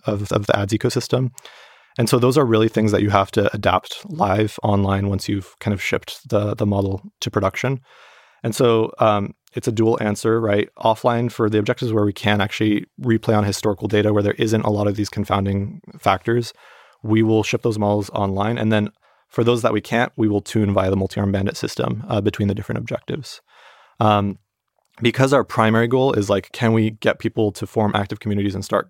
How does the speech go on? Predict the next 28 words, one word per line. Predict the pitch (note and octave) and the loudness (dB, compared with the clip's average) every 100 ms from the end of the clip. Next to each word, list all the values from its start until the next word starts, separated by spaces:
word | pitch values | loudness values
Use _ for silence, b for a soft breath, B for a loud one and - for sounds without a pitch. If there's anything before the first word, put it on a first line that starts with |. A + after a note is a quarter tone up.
| - | -6
conversations? | - G2+ F#2+ G#2 G2+ C3 C3+ - B B B B B B | -4 -2 -2 -4 -2 -4 -4 -8 B B B B B B
Um, | G#2+ G2+ F#2+ - _ - | 2 2 0 -6 _ -10
that | G#2+ A#2 B2 | 0 2 2
is | A2 | 0
the | A2 | -2
primary | G2+ - A2+ A2 A2 G#2+ G#2 | -4 -2 2 4 4 4 2
objective | - G#2 G#2 A2 | 0 -2 -2 -2
that | - - | -4 -2
we | G#2 | -4
can | A2 | -6
simulate | G2+ A2 G#2 G#2+ | -4 0 0 0
offline. | G#2 G2 B2 B2 B2+ - | 0 0 0 -2 -4 -8
And | - G#2+ G2+ | -2 0 0
it's, | G#2+ - | -2 -2
like, | G#2+ - | -2 0
what, | A2+ - - - | -2 -2 -4 -12
what | B3 A2+ A2+ | 0 0 2
we | G#2+ | 0
base | G2 G#2 - | 2 0 0
a | |
lot | G2+ G2 G2 | 0 0 -2
of | G2+ | -2
our, | G2 | -2
like, | F#2+ G2 | -4 -8
ship | - A2 | -10 -10
decisions | - - G#2+ A2+ G#2+ | -8 -10 -8 -8 -6
on. | - A2 - | -6 -8 -6
Like, | A#2+ A#2 - | -4 -4 -10